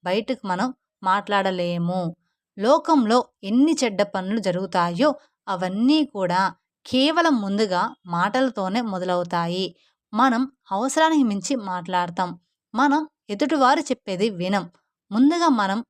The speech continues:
మన గురించి గొప్పగా చెప్పాలనుకుంటాం. దీనివల్ల మన విలువైన శక్తి, సమయం రెండూ వ్యర్థమైపోతాయి" అని గురువుగారు చెప్తారు. ఇదంతా విన్న శిష్యుడు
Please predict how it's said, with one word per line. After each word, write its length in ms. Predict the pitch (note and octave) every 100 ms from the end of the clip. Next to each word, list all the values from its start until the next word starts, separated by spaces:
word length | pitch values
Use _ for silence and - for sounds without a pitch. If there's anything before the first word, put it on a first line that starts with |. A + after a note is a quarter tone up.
| _ _ -
మన 280 | F#3+ C4+
గురించి 320 | C#4 D4 C#4+ C#4
గొప్పగా 460 | F#3 F3+ A#3+ C#4
చెప్పాలనుకుంటాం. 920 | C#4 G#3 - G3 F#3 F#3 F#3+ F#3 G3 - _ _ _ -
దీనివల్ల 580 | G3 A#3 G#3 G3 G3+ F#3 A3 - _ _
మన 260 | F3+ G3 B3
విలువైన 500 | F#3+ F#3 G#3 C4+ E4
శక్తి, 500 | - G#3+ - _ A#3+ C4 - _ -
సమయం 500 | A#3 G#3+ G#3+ G3+ A#3+ - _ -
రెండూ 320 | G3+ B3+ E4+
వ్యర్థమైపోతాయి" 1120 | D4 G#3 F3+ G3+ G3+ G3+ F#3 F3+ F3+ F3+ F3+ - _ G#3
అని 160 | B3+
గురువుగారు 600 | A3 F3+ F3+ G3+ F#3+ F#3
చెప్తారు. 640 | F3 F#3 - F#3 F3 F3 E3+ F3 _ _ _ A3+
ఇదంతా 460 | A3+ C4 D4 F4+
విన్న 220 | C#4+ G#3+
శిష్యుడు 460 | F3+ F#3+ E3+ G3+ G3